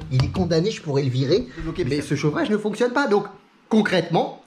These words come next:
ils regardent la vidéo, ils voient un mec qui met sa guitare au-dessus du chauffage, et là, dans leur tête, ils se disent : « C'est qui ce charlot qui fout une guitare au-dessus du chauffage ?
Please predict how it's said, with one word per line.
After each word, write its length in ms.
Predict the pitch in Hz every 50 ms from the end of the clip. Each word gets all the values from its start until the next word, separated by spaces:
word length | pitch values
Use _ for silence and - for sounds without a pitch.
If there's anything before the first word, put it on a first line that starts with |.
| -
ils 100 | 202 208
regardent 220 | 175 170 202 185 175
la 80 | 170
vidéo, 420 | 156 160 147 147 151 190 - 208 -
ils 140 | 208 202 165
voient 160 | 190 196 190
un 40 | 180
mec 200 | 185 185 185 -
qui 100 | - 156
met 140 | 143 170 165
sa 160 | - - 151
guitare 360 | 151 156 156 170 143 139 147
au-dessus 200 | 147 143 - 151
du 60 | 131
chauffage, 360 | - - - 151 175 180 - - 131
et 80 | 127
là, 120 | 139 160 165
dans 120 | 151 143
leur 160 | 139 135 135
tête, 160 | - 160 160 -
ils 80 | 143
se 60 | 120 123
disent : « 160 | 127 113 - - - - - -
C'est 220 | 120 - - 160
qui 100 | - -
ce 100 | 175 -
charlot 260 | - 147 120 135 170 170
qui 120 | 170 139
fout 180 | - - 143 131
une 80 | 123
guitare 280 | 113 120 120 165 147 143
au-dessus 180 | 139 143 -
du 60 | 127 117
chauffage ? 320 | - 135 - 165 170 165